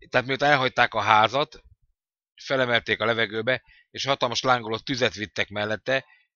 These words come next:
és, és Rabbi Simon, ö, temetésén óriási békét éreztek azért, amikor ő, tehát óriási békét éreztek, amikor őt nyugalomba helyezték.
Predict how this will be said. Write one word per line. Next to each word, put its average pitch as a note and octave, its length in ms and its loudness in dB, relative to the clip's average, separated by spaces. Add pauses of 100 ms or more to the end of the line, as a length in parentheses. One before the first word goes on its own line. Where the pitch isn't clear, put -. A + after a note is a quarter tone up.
(1120)
és, G#2 840 -4 (2000)
és A#2 200 -8
Rabbi C3+ 200 2
Simon, A#2+ 520 -2 (360)
ö, C3+ 160 -12 (1120)
temetésén B2 760 0 (300)
óriási A2+ 680 0
békét A#2 480 -4
éreztek G2+ 400 -6
azért, G#2 220 -6
amikor F#2+ 280 -14
ő, F2 160 -10 (360)
tehát - 220 -10
óriási C#3 380 -2
békét A#2+ 360 -2
éreztek, B2 480 -2 (200)
amikor A2 380 -12
őt G#2+ 240 -6
nyugalomba F#2 400 -8
helyezték. E2+ 560 -8